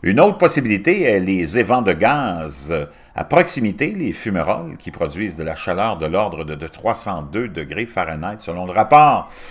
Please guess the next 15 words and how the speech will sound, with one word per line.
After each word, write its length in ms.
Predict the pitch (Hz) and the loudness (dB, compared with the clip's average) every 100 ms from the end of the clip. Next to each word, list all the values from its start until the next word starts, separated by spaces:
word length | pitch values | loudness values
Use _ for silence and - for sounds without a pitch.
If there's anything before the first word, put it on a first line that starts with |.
| - - - | -18 -18 -6
Le 120 | 87 104 | 4 6
lac 240 | 143 190 | 8 6
a 80 | 143 | 4
commencé 420 | 131 113 98 - | 4 4 2 2
à 60 | 117 | 2
se 160 | - | 2
former 480 | - 98 78 80 73 | 2 2 2 -4 -4
après 300 | 73 - 95 | -6 -2 -2
une 180 | 85 92 | 0 2
éruption 600 | 180 151 - - 170 202 | 4 2 -2 -4 -4 -6
de 260 | 131 92 80 | 0 0 0
mai 340 | 78 98 139 | -2 -4 -4
deux 220 | 87 110 | -2 0
mille 160 | 180 131 | 0 -2
dix-huit 600 | 92 76 80 104 - - | -6 -6 -4 -6 -8 -20